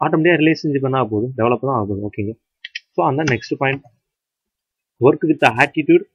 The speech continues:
with an attitude of gratitude, ஓகேங்களா? So, என்ன பண்ணுங்க, so,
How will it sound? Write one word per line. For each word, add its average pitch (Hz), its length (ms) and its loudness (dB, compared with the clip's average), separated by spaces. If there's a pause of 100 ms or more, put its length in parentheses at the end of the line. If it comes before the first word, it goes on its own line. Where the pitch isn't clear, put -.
(1080)
with 127 140 -2
an 127 200 2
attitude 156 460 2
of 143 80 2 (120)
gratitude, 110 480 0 (120)
ஓகேங்களா? 110 340 -4 (480)
So, 180 120 6
என்ன 147 160 2
பண்ணுங்க, 139 260 2 (2500)
so, 175 40 -2